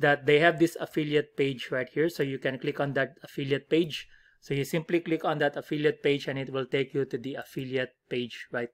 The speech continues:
This one. So this is the page where you can get more information about the affiliate offer that you are promoting. Because again, guys, I'm teaching you to become an affiliate. And as a J V partner, this is the resources that we can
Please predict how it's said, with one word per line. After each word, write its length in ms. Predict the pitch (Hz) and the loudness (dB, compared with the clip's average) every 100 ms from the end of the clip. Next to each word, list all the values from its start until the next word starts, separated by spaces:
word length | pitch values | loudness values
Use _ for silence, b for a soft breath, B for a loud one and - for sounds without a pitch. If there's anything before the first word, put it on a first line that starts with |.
| _ | _
This 200 | 143 120 | -8 -8
one. 180 | 117 107 _ b b b b | -8 -10 _ b b b b
So 160 | 139 | 0
this 180 | 135 165 | 4 4
is 140 | 180 | 4
the 140 | 175 165 | 2 0
page 380 | - 160 160 - | 4 4 4 2
where 120 | 143 | 2
you 100 | 143 | 2
can 260 | 147 143 | -2 -2
get 240 | 120 151 151 | 2 2 2
more 200 | 143 135 | -2 -2
information 760 | 135 127 131 127 131 123 135 | -4 -8 -8 -4 -4 -2 -4
about 280 | 131 120 123 | -2 -2 -4
the 100 | 120 | -4
affiliate 480 | 123 - 156 151 151 | -6 -2 0 0 0
offer 340 | 147 135 139 127 | -2 -2 -2 -4
that 180 | 127 - | -6 -4
you 140 | 127 | -2
are 100 | 123 | -2
promoting. 640 | - 120 135 139 156 160 - b b b b | -2 -4 -4 -2 -2 -2 -6 b b b b
Because 320 | 135 143 147 | 0 2 2
again, 360 | - 131 156 156 | -2 0 0 2
guys, 280 | 139 127 123 | 0 0 -2
I'm 160 | 131 | -6
teaching 360 | 123 143 - 135 | -6 -6 -4 -4
you 120 | 131 131 | -2 -2
to 80 | 127 | -2
become 340 | 123 120 127 | -2 -2 -2
an 120 | 123 | -2
affiliate. 560 | 120 - 127 120 113 - b b b b b | -4 -6 -8 -4 -6 -6 b b b b b
And 160 | 127 | -4
as 120 | 127 135 | -2 -2
a 60 | |
J 240 | 117 151 165 | 2 6 6
V 160 | 160 | 6
partner, 500 | 160 156 147 156 160 | 4 4 4 4 0
this 160 | 147 131 | 0 -2
is 140 | 135 | -4
the 160 | 123 135 | -2 -2
resources 640 | 127 - 135 127 135 123 | -2 -2 -2 0 -2 -2
that 180 | 135 117 | -4 -4
we 80 | 120 | -6
can 460 | 127 120 117 117 | -6 -6 -6 -8